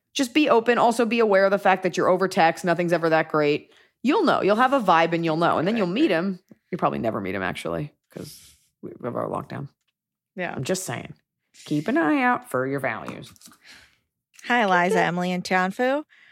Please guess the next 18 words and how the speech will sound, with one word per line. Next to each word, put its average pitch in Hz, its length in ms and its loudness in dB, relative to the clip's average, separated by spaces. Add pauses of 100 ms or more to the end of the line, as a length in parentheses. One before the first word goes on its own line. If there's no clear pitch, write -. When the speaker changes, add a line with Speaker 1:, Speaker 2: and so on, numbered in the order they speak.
(300)
Speaker 2:
I 220 140 2
know 269 240 2
you 220 200 2
are 185 120 4
Speaker 1:
Hi. 190 100 0
Speaker 2:
for 226 340 2
Speaker 1:
Hi. 523 140 0
Speaker 2:
cutting 220 280 0
Speaker 1:
I'm - 80 2
Tianfu. 508 920 -2 (140)
I'm 554 140 -6
small. 508 540 -4
I'm 508 240 -8
Chinese. 622 720 -4
I'm 605 120 -6
a 605 120 -10
tiny 466 380 -6
Chinese. 392 520 -4